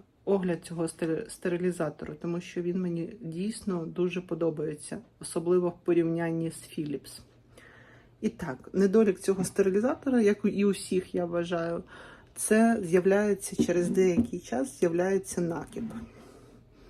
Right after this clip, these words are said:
А, ми використовуємо фільтровану водичку, але ось ви бачите, ми тиждень користувались, і там з'явився такий жовтенький накип,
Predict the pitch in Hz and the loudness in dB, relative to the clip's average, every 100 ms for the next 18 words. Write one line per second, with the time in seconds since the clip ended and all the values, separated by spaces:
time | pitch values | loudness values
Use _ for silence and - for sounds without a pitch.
0 | - - - - - - - 170 165 165 | -20 -20 -20 -20 -20 -20 -10 -8 -6 -4
1 | 196 226 202 196 185 - 202 185 180 175 | 4 4 6 4 0 2 2 4 0 -2
2 | - 202 - 196 170 175 180 185 233 302 | -4 -4 2 2 2 -2 0 -2 -4 -8
3 | - - 226 175 190 202 190 - 180 190 | -6 -4 0 0 2 0 -2 -8 0 0
4 | 214 - - 165 165 - 190 165 165 - | 0 -6 -8 -6 -4 0 0 -2 -6 -4
5 | 170 165 - 185 226 302 262 - - - | -4 -4 -6 -2 -2 -2 -4 -6 -12 -20
6 | - - - - 185 - 208 220 208 175 | -20 -20 -20 -10 -8 -4 0 0 0 -4
7 | 170 196 202 170 160 - 175 190 - - | -2 -4 -4 -8 -12 -12 -10 -10 -10 -20
8 | - - - - - - - - - - | -20 -20 -20 -20 -20 -20 -20 -20 -20 -20
9 | - - 185 180 - 185 190 202 202 190 | -16 -4 0 0 -2 -8 -2 -4 -4 -10
10 | - - 175 165 165 - 285 | -12 -10 -4 -4 -4 -8 -10